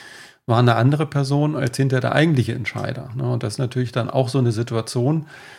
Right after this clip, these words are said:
ähm, da kannst du natürlich als Fotograf sagen, „Ja, kann ich doch nichts dafür, wenn ihr bei euch im Hause nicht klar werdet.“ Andersrum kannst du aber auch sagen, „Nee, es ist unsere Aufgabe, herauszufinden, wer ist denn der Entscheider? Wer gibt den hinter tatsächlich frei? Ist das derjenige, mit dem wir dort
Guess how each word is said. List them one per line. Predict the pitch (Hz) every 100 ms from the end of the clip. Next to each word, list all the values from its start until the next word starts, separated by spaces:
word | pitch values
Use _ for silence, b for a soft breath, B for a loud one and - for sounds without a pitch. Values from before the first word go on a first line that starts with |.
| B B _
ähm, | - 107 110 107
da | 120
kannst | - 117 123
du | 139
natürlich | 123 131 131 120 -
als | 120 120
Fotograf | 117 113 107 110 117
sagen, | 117 110 110
„Ja, | 98
kann | - 120
ich | 120
doch | 127
nichts | 147 -
dafür, | 131 - 147 151
wenn | 110
ihr | 113 123
bei | 113
euch | 110 117 107
im | 135 107 101 92
Hause | 104 110 123 147 151
nicht | 139 127 -
klar | 120 123 139
werdet.“ | 147 160 B B B B B _ -
Andersrum | 120 120 120 135 151
kannst | 139 147
du |
aber | 135
auch | 127 123
sagen, | 143 139 131
„Nee, | 113 147
es | -
ist | 123 -
unsere | 123 143 143
Aufgabe, | 143 139 139 143 147 147 147
herauszufinden, | 120 110 120 123 - 123 - 127 123
wer | 123
ist | 185 -
denn | 170
der | 117
Entscheider? | 110 - 101 - 107 110
Wer | 110
gibt | 123 196
den | 165
hinter | 117 131 123
tatsächlich | 120 113 - 196 117 98
frei? | - - -
Ist | 175 -
das | 120
derjenige, | 123 117 127 123 120
mit | 110
dem | 123 113
wir | 113
dort | 104 101 -